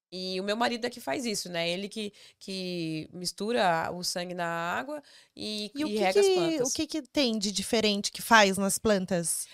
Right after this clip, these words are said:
Speaker 1: Ele é um, um, é...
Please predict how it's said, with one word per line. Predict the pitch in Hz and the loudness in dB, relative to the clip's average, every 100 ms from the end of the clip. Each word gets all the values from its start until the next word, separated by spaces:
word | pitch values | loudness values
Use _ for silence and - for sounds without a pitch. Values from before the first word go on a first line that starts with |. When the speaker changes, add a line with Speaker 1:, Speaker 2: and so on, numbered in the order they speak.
| - | -4
Speaker 1:
Ele | 208 226 269 | 0 0 2
é | 226 226 294 | 4 4 2
um, | 285 330 339 311 | -4 -6 -8 -6
um, | 277 294 302 302 277 277 269 233 202 185 175 185 - _ _ _ - | -6 -4 -6 -6 -4 -4 -6 -8 -8 -8 -10 -14 -20 _ _ _ -12
é... | 175 170 165 | -10 -8 -8